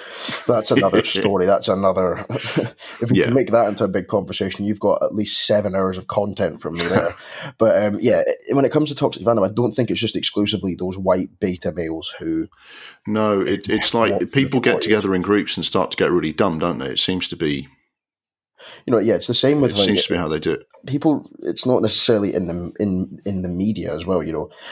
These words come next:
Speaker 1: I would call people that support Trump religiously, fa-, like, they're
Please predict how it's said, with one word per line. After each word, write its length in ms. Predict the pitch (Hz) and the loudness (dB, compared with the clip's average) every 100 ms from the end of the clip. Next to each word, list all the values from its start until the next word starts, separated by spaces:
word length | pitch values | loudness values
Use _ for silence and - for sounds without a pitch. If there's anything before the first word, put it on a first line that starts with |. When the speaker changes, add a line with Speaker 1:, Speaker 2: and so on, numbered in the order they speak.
| - | -2
Speaker 1:
I 140 | 104 107 | 2 2
would 160 | 113 | 2
call 180 | - 104 | 2 0
people 280 | 110 104 90 | 0 -2 0
that 120 | 90 | 0
support 400 | - - 101 - | 0 0 0 2
Trump 360 | - 107 - - - - | 2 2 0 -12 -16 -6
religiously, 760 | 95 90 95 95 - 82 73 _ _ _ _ _ - | -2 -2 -2 -2 -4 -4 -8 _ _ _ _ _ -6
fa-, 260 | - - 78 | -2 -2 -4
like, 240 | 80 71 | -6 -4
they're 240 | 90 92 | -2 -2